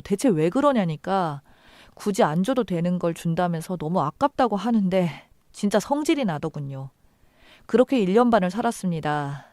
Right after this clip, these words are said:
제가 일하는 과가 내과이긴 하지만 그래도 월급액은 상당한 편이긴 합니다. 이대로 나가면 처가댁도 도움 받는 것도 다 갚고 제가 집안도 일으켜 세울 거라고 생각했고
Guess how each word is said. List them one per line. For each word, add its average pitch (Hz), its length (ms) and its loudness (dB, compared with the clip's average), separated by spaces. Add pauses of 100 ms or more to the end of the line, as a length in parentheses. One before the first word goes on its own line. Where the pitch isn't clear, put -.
(400)
제가 185 240 0
일하는 185 280 2
과가 214 300 0
내과이긴 180 540 0
하지만 170 680 -2
그래도 165 380 -4 (480)
월급액은 170 580 2
상당한 254 420 -2
편이긴 208 360 -2
합니다. 165 640 -4 (720)
이대로 202 320 4
나가면 175 560 0
처가댁도 233 600 -4
도움 180 300 0
받는 175 300 -2
것도 175 540 -4
다 - 120 -10
갚고 175 680 -2
제가 165 220 -4
집안도 202 420 0
일으켜 175 320 -4
세울 294 260 -4
거라고 165 300 -4
생각했고 185 840 -6